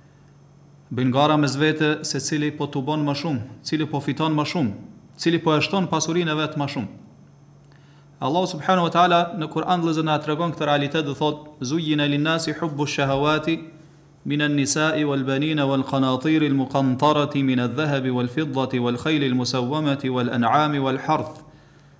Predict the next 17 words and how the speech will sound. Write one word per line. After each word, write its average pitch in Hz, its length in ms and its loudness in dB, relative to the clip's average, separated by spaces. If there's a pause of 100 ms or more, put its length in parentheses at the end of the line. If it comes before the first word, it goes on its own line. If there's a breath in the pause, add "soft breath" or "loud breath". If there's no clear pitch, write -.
(120 soft breath)
Thot 131 140 -8
njerëzve, 147 500 0 (480)
thot, 139 180 -10
u 139 120 -2
është - 180 -12
heshuar 165 760 2 (680 soft breath)
dashuria, 160 560 2
lakmia, 170 560 2
thot, 160 220 -4
për 139 180 0
gjërat 165 400 2 (560)
e 139 80 -2
këndshme, 151 560 -2 (760)
cilat 143 260 -4
ata 151 280 0
i 151 80 2
dojnë. 151 320 -2